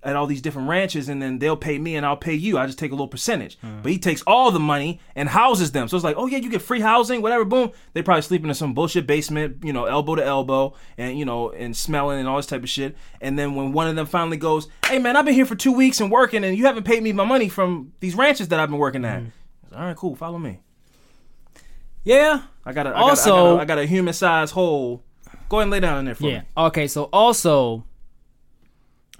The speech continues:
Speaker 1: I think he just threw his
Speaker 2: I
Speaker 1: brother
Speaker 2: think
Speaker 1: under
Speaker 2: his
Speaker 1: the
Speaker 2: bro-,
Speaker 1: bus.
Speaker 2: yeah, but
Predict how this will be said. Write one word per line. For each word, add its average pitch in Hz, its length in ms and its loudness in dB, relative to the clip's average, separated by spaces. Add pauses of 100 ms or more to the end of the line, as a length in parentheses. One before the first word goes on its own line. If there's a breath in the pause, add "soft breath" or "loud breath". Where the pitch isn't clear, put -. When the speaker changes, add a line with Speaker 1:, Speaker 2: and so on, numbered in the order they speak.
(200)
Speaker 1:
I 220 100 2
think 226 140 4
he 170 60 2
just 131 120 -6
threw 165 100 6
his 175 60 6
Speaker 2:
I 190 40 4
Speaker 1:
brother 180 160 6
Speaker 2:
think 147 60 6
Speaker 1:
under 127 80 2
Speaker 2:
his 117 80 0
Speaker 1:
the 113 60 -2
Speaker 2:
bro-, 143 100 2
Speaker 1:
bus. 135 300 0 (100)
Speaker 2:
yeah, 180 420 4
but 143 240 -2